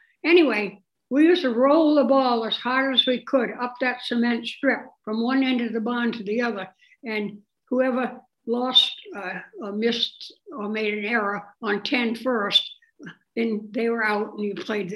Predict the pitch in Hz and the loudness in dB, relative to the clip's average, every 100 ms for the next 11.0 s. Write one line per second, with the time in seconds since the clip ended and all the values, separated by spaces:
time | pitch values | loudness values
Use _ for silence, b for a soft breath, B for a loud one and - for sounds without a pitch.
0 | 170 - 226 196 196 233 208 - - b | -12 -8 -6 -6 -4 -6 -6 -10 -12 b
1 | b 202 214 226 233 - 262 285 285 277 | b -10 -4 -4 -6 -4 2 6 8 6
2 | 262 262 240 262 269 247 262 269 220 196 | 6 4 2 2 2 2 4 2 0 -4
3 | 196 196 - _ - 233 214 - - 262 | -4 -8 -12 _ -4 -4 -4 -8 -4 0
4 | 240 233 247 247 226 208 269 208 208 240 | 2 4 6 6 4 2 -2 -4 -4 -2
5 | 220 196 196 b b b 247 220 220 220 | -2 -4 -8 b b b -8 -4 -4 -2
6 | 294 311 294 233 220 - _ - 226 226 | 2 0 2 0 0 -6 _ -8 -4 -2
7 | 220 220 220 208 190 - _ _ 240 185 | -2 0 -2 -2 -6 -10 _ _ -12 -12
8 | 175 240 208 - _ - 214 - - 269 | -8 -6 -6 -8 _ -12 -6 -6 -2 2
9 | 269 285 240 233 233 202 196 185 - 208 | 6 6 4 2 2 0 -4 -8 -6 -6
10 | 196 - 165 160 B B B 196 180 | -6 -8 -14 -12 B B B -6 -6